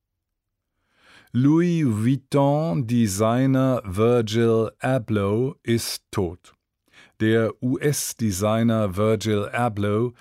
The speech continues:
ist im Alter von einundvierzig Jahren gestorben.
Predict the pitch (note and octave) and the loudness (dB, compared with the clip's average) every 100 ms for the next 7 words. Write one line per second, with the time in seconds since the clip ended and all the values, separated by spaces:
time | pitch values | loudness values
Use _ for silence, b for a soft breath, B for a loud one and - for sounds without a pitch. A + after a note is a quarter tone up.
0 | b b A#2+ A#2 - - A#2 A#2+ A#2 B2+ | b b -4 -4 -6 -4 -2 0 -2 -2
1 | C3 C3 B2 B2 A2 G#2 G2+ - A2+ A2+ | -2 -2 -2 -4 -2 -2 -6 -4 0 2
2 | A2+ A2+ - B2+ A#2+ - A#2 G2 - G#2 | 2 0 0 -2 -2 -4 -4 -4 -4 -2
3 | A2 G2 F#2+ F#2 F2+ G#2+ - A#2+ A#2+ G#2+ | -2 -4 -4 -6 -6 -8 -2 0 0 0
4 | G2 | -2